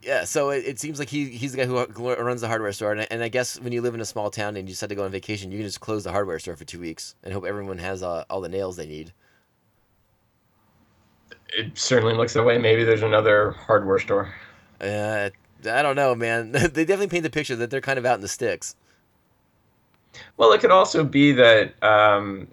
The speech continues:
Speaker 2: you know, since it is a small town, it could also be that maybe everyone just has the number,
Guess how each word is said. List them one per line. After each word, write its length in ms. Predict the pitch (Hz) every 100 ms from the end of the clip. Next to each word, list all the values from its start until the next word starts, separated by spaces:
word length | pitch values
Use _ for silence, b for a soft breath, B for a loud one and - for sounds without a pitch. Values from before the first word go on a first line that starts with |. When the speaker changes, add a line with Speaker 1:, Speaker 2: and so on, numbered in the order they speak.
| _
Speaker 2:
you 120 | 175
know, 120 | 131
since 240 | 123 139 113
it 100 | 113
is 160 | 107
a 80 | 110
small 280 | - 110 101
town, 300 | 110 98 120
it 120 | 127
could 580 | - 101 98 95 - - -
also 240 | 90 -
be 380 | - 95 95 95
that 480 | 95 98 92 87 80
maybe 600 | 85 85 95 92 90 -
everyone 480 | 95 87 92 92 95
just 240 | 95 -
has 280 | 92 87 87
the 140 | 95
number, 760 | 90 92 98 110 131 123 -